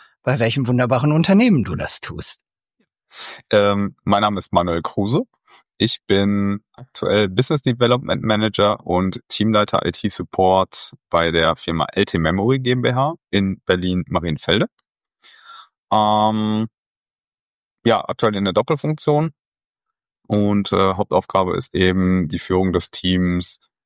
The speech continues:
Speaker 2: äh, I-T-Support, äh, und um den ganzen technischen Bereich und parallel die Entwicklung unseres Produktportfolios, ähm,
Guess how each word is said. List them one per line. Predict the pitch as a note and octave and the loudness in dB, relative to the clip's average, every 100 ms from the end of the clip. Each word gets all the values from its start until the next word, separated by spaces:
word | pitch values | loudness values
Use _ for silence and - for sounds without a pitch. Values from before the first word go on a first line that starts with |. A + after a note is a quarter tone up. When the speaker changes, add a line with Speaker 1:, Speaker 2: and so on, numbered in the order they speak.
| _ _ | _ _
Speaker 2:
äh, | E2+ E2 D#2+ - | -2 0 0 0
I-T-Support, | - B2+ - - C#3+ C#3+ - - B2 | 0 0 -2 0 2 2 -2 -16 -10
äh, | G2 - - | -10 -10 -6
und | F#2+ | -4
um | - F#2 | 0 0
den | F2 | 2
ganzen | E2+ - D#2+ D2+ | 0 0 -4 -2
technischen | C#3+ D#3+ D3 C3 | -2 0 0 2
Bereich | B2+ B2+ - _ _ - - _ - | 2 2 -2 _ _ -20 -20 _ -2
und | G2 - | -2 2
parallel | F#2+ F#2 F2+ F2+ - | 2 4 2 2 0
die | C#2 F2+ D#2+ | -2 0 0
Entwicklung | F2 F2 - F2+ E2+ | 0 -2 -2 -2 0
unseres | F2 D#2+ | 0 -2
Produktportfolios, | - F#2 - - - F2 - F2+ F2 F2 E2+ E2+ - - - G2 | -2 -2 -2 -2 -4 -4 0 2 4 2 2 0 -2 -6 -8 -8
ähm, | E2 E2 D#2+ E2 D#2+ D#2+ | -6 -6 -6 -6 -6 -8